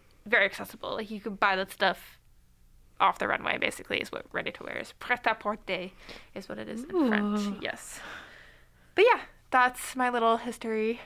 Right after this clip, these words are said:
Speaker 2: That's
Speaker 1: ramble.
Speaker 2: so interesting.
Speaker 1: Yeah.
Speaker 2: Yeah. No, I mean, it makes sense. I mean, France has a long history of art and fashion.
Speaker 1: Yeah.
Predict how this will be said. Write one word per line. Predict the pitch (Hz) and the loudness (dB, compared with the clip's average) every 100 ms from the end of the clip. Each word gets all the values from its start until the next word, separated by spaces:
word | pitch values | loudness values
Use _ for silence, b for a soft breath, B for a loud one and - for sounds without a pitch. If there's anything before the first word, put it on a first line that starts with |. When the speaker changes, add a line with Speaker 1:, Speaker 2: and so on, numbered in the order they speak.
| - 262 | -6 0
Speaker 2:
That's | 220 | 4
Speaker 1:
ramble. | 220 226 233 254 | 4 4 2 0
Speaker 2:
so | 277 - | -2 -6
interesting. | 294 269 247 | -8 -2 4
Speaker 1:
Yeah. | 330 254 285 285 | 6 6 2 -4
Speaker 2:
Yeah. | 262 | 2
No, | 262 | 4
I | 269 | 4
mean, | 269 | 4
it | |
makes | 269 269 | 0 2
sense. | 208 196 | 0 0
I | 202 | -2
mean, | 208 202 196 b b _ | -2 0 -2 b b _
France | - 220 233 | -2 -2 0
has | 233 | -2
a | |
long | 220 220 214 214 214 | 0 2 4 4 2
history | 208 - 220 214 214 | 0 -6 -2 0 0
of | 202 - | -2 -6
art | 202 202 | -8 -8
and | 196 | -10
fashion. | - 185 208 208 | -12 -10 -12 -8
Speaker 1:
Yeah. | 202 | -4